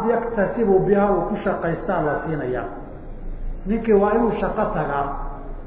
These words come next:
shaqada uu qaban kara wuxuu ku shaqo tegi lahaa baa la siinayaa, oo baahidiisa daboola.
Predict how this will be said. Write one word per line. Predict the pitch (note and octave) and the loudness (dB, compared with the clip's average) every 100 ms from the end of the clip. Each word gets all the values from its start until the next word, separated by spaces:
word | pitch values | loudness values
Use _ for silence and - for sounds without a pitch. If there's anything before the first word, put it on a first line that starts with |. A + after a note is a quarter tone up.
| - | -12
shaqada | - F3+ A3+ A#3 A3 | -4 0 2 4 4
uu | G3 | 2
qaban | - F#3+ G#3+ A3 | 2 0 2 2
kara | G3 F#3 | 0 2
wuxuu | F#3+ A3 F#3 | 4 2 0
ku | F3+ A#3 | -2 -2
shaqo | - F#3 F3+ F3 | 0 -2 -2 2
tegi | C4 A3+ F#3+ | 2 4 0
lahaa | D#3+ C#3+ C#3 C#3 - - - - | 0 -2 -4 -4 -8 -10 -10 -10
baa | - G#3+ A#3 | 2 4 4
la | A3+ | 4
siinayaa, | C4+ C4 D#3 C#3 - - - - - - - - - - - - - | 2 2 2 0 -2 -4 -6 -8 -10 -14 -14 -14 -14 -14 -14 -14 -6
oo | G3 F3+ | 0 2
baahidiisa | G3 G3 A3+ F3+ E3+ F#3+ | 4 4 2 0 -2 -4
daboola. | D3+ C#3 C#3 C3+ | -4 -2 0 0